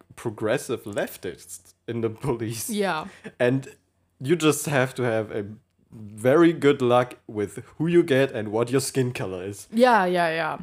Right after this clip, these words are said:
Speaker 2: Exactly.
Speaker 1: It could be drawn on a graph, like,
Speaker 2: Yeah.
Speaker 1: darkness of the
Speaker 2: <laughs>
Speaker 1: skin color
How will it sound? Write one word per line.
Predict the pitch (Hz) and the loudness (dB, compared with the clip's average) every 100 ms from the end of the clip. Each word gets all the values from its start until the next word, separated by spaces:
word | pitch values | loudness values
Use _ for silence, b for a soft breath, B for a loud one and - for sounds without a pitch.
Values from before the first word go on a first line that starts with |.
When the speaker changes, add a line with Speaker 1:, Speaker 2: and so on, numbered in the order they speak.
| 180 - | -16 -12
Speaker 2:
Exactly. | 196 185 208 156 165 165 | -10 -8 -6 -8 -8 -12
Speaker 1:
It | 185 | -8
could | - 180 175 | 2 2 2
be | 175 | -2
drawn | 123 139 147 143 | 2 4 6 4
on | 131 | 2
a | 127 | 2
graph, | 120 104 104 - | 2 2 0 -2
like, | 117 117 | 0 2
Speaker 2:
Yeah. | 277 262 131 | 4 2 2
Speaker 1:
darkness | 156 165 165 147 | 4 4 2 4
of | 156 - | 2 2
the | |
Speaker 2:
<laughs> | 131 | 0
Speaker 1:
skin | 160 165 | 4 6
color | 151 262 165 170 | 8 6 8 6